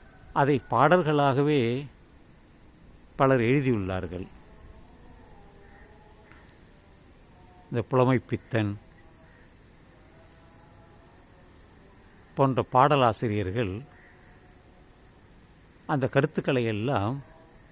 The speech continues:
எழுதியுள்ளார்கள். அது சினிமாவிலும் வந்திருக்கிறது. அந்த வகையில்தான் நானும் ஒரு பிரிவை உருவாக்க வேண்டும். அதன் மூலம்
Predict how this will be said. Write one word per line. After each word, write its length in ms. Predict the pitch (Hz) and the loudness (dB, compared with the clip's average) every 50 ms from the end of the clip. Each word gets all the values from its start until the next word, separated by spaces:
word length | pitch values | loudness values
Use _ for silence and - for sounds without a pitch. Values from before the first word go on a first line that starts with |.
| - - - - - - - - - - - - - - - - - - | -20 -20 -20 -20 -20 -20 -20 -20 -20 -20 -20 -20 -20 -20 -20 -20 -16 -4
எழுதியுள்ளார்கள். 760 | - 135 127 113 123 113 98 98 98 95 90 92 - - 117 - 208 - - - - - - - - - | -2 0 0 0 0 -2 -4 -4 -6 -8 -8 -10 -12 -14 -16 -16 -18 -20 -20 -20 -20 -20 -20 -20 -14 -8
அது 160 | - 175 170 - | -6 -4 -4 -4
சினிமாவிலும் 680 | - - 143 160 170 175 160 147 123 120 127 170 180 - | -2 -2 0 0 2 2 2 0 0 0 -2 -2 -4 -4
வந்திருக்கிறது. 760 | - 123 120 110 113 98 101 - - 139 98 98 90 82 95 - - - - - - - - - - - - - - - - | -4 -4 -4 -4 -4 -6 -6 -10 -10 -10 -8 -8 -8 -8 -10 -14 -14 -20 -20 -20 -20 -20 -20 -20 -20 -20 -20 -20 -20 -16 -8
அந்த 220 | - 131 131 135 151 147 | -6 -4 -2 -2 -2 0
வகையில்தான் 800 | 135 135 120 147 143 139 135 123 98 - 139 127 110 98 104 123 131 - - - - - - - - - - - - - 240 | 0 0 0 0 0 0 0 -2 -2 -2 -2 -2 -2 -2 -4 -6 -10 -14 -20 -20 -20 -20 -20 -20 -20 -20 -20 -20 -14 -8 -4
நானும் 500 | 170 135 131 127 131 151 165 156 170 208 220 - - - - - - - | -2 0 0 0 0 -2 -4 -4 -6 -8 -12 -18 -20 -20 -20 -20 -16 -6
ஒரு 220 | - 139 131 120 113 104 98 95 98 - - - - - - - - | -4 -2 -2 -2 -2 -4 -6 -8 -10 -12 -16 -20 -20 -20 -20 -14 -2
பிரிவை 340 | - 131 127 139 135 131 120 107 | 0 0 2 2 0 0 0 -2
உருவாக்க 460 | 101 110 110 117 120 120 107 - - 120 | -2 -4 -2 -2 -2 -2 -2 -4 -6 -8
வேண்டும். 440 | 95 98 95 92 92 90 101 107 156 - - - - - - - - - - - | -6 -6 -8 -8 -8 -10 -12 -14 -14 -16 -20 -20 -20 -20 -20 -20 -20 -18 -4 -2
அதன் 260 | 120 123 123 131 139 | 0 2 2 2 0
மூலம் 380 | 135 127 127 127 120 113 123 151 | 0 -2 -2 -2 -2 -2 -2 -4